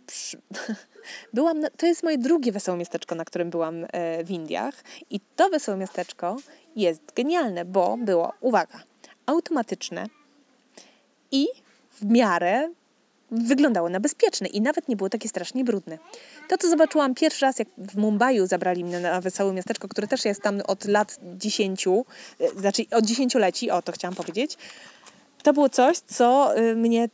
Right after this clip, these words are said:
i przeraziło, i wprawiło w zachwyt wręcz, bo nie wiedziałam, że takie miejsca na świecie istnieją. To też rzucę kiedyś na Instagrama,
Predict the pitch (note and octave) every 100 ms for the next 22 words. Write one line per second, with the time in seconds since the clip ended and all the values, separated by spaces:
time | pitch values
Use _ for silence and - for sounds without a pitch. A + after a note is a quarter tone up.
0 | - B3+ - B3+ A3+ G3+ A3+ A#3+ A#3 G#3
1 | G3+ G#3+ - G#3+ G#3 G#3 A3+ G3 F#3 G3+
2 | B3+ - F3 F3+ F3 A3+ G3+ A3 G#3 G#3
3 | A#3 A#3 G#3+ G#3 G3+ G3 - F#3+ - F#3
4 | - F#3 E3 E3 E3+ - D4 C#4+ B3 G3+
5 | A#3 A3+ G3 F#3 - E3+ F3 - D#3+ D#3
6 | D#3